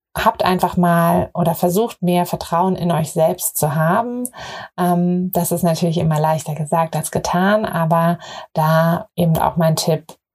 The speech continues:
guckt, dass ihr ein bisschen in Wissen noch investiert, ein bisschen in euch investiert und dass ihr wirklich euch mal überlegt, so was sind denn eure Prioritäten,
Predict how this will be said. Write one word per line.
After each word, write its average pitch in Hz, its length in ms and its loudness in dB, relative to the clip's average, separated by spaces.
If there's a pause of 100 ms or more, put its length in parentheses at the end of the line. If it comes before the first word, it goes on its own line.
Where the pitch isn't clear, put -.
(120)
guckt, - 280 -2
dass 165 220 0
ihr 165 320 0
ein 165 260 2
bisschen 180 360 0
in 165 180 0
Wissen 247 300 0
noch 226 160 -2
investiert, 202 540 0
ein 175 80 2
bisschen 175 260 0
in 156 140 0
euch 190 360 0
investiert 196 840 0 (440)
und 170 200 0
dass 165 160 -2
ihr 175 180 -2
wirklich 165 360 -2
euch 160 200 0
mal 160 220 2
überlegt, 165 500 2
so 160 160 2
was 165 220 0
sind 165 180 2
denn 160 360 2 (240)
eure 170 260 2
Prioritäten, 180 1080 2